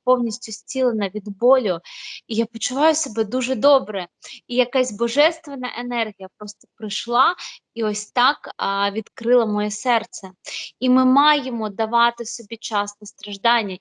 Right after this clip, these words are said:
і давати собі час на радість, на зцілення, на любов. І коли ви постраждали, підіть і зробіть для себе щось гарне. Підіть, просто прогуляйтеся в красиве місце,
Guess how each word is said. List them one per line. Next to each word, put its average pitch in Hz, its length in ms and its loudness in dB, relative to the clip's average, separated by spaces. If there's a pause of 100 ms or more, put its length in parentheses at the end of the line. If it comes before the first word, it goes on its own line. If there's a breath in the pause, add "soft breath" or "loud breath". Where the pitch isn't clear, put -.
і 247 80 -6
давати 247 520 2
собі 233 340 -14
час 226 360 -6
на 220 100 -8
радість, 220 500 -4
на 220 80 -8
зцілення, 208 600 -4
на 214 140 0
любов. 226 320 2 (280 loud breath)
І 254 60 -8
коли 311 240 2
ви 285 100 -4
постраждали, 269 840 0 (280 loud breath)
підіть 339 320 -2
і 285 60 -4
зробіть 247 400 -2
для 226 100 0
себе 220 320 -4
щось 214 320 -6
гарне. 196 440 0 (280 loud breath)
Підіть, 349 400 2
просто 311 400 2
прогуляйтеся 247 760 0
в - 100 -12
красиве 226 560 -6
місце, 214 500 -4